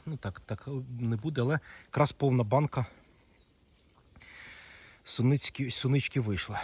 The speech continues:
<clears throat> Ми будемо рухатися далі і показувати вам те, що ми будемо далі знаходити сьогодні в лісі. Так, ще одне місце з суницями.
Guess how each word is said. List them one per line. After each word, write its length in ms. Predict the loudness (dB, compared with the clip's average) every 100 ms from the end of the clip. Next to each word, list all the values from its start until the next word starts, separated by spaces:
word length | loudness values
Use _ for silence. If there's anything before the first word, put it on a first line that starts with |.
| -8 -12
<clears throat> 180 | 0 4 8
Ми 300 | 10 10 8
будемо 320 | 6 6 6 6
рухатися 480 | 4 0 -2 0
далі 340 | 2 4 4 0 -2 _ _ _ _ _ _ _ _ _ -8
і 180 | -6 -4
показувати 640 | -6 -4 -4 -4 -6 -6
вам 200 | -4 -6 -8 -20 -20 -20 -20 -20 -20 -20 -20 -6
те, 140 | -2
що 180 | 0 0
ми 60 | -2
будемо 340 | -2 -2 -2
далі 240 | 0 0
знаходити 640 | 0 -2 -4 -6 -4 -4 -8 -12 -20 -18
сьогодні 460 | -10 -8 -4 -4 -4
в 60 | -4
лісі. 320 | -8 -8 -16 -20 _ _ _ _ _ _ _ _ _ _ _ _ _ _ _ _ -20 -20 -20 -20 _ -20 -18 -8
Так, 200 | -6 -4
ще 200 | -2 -2
одне 200 | 0 2
місце 340 | 2 0 -2
з 40 | -2
суницями. 680 | -4 -4 -4 -2 -2 -4